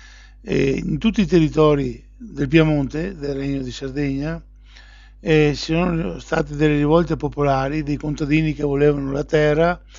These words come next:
contadini che cercavano, eh, le promesse fatte da Carlo Alberto non si sono ottenute, ovviamente, perché, eh, rientra nelle caratteristiche del, de-, dei governanti italiani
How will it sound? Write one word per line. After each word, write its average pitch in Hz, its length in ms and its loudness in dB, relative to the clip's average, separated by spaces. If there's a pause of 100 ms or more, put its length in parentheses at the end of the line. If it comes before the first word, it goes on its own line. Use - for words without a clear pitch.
(300)
contadini 160 680 2
che 160 240 -4
cercavano, 156 840 2 (360)
eh, - 760 -8 (400)
le 165 160 2
promesse 165 460 4
fatte 165 340 4
da 147 120 0
Carlo 151 200 0
Alberto 139 580 0 (400)
non 135 160 -2
si - 80 -6
sono 147 280 -2
ottenute, 147 500 -4
ovviamente, 139 680 0
perché, 139 440 -2 (460)
eh, - 140 -4
rientra 147 440 2
nelle 143 240 -2
caratteristiche 147 760 0
del, 135 440 -4
de-, 139 280 -6 (320)
dei 147 160 -2
governanti 147 480 2
italiani 147 720 0